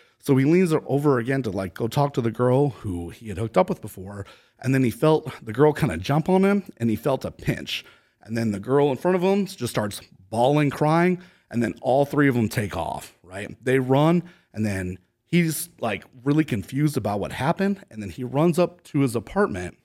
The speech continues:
and looks in the mirror, and he sees that the girl had jumped on him with a box cutter,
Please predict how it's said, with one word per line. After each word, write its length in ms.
and 400
looks 240
in 120
the 320
mirror, 520
and 100
he 100
sees 480
that 420
the 140
girl 280
had 200
jumped 260
on 120
him 80
with 140
a 80
box 520
cutter, 580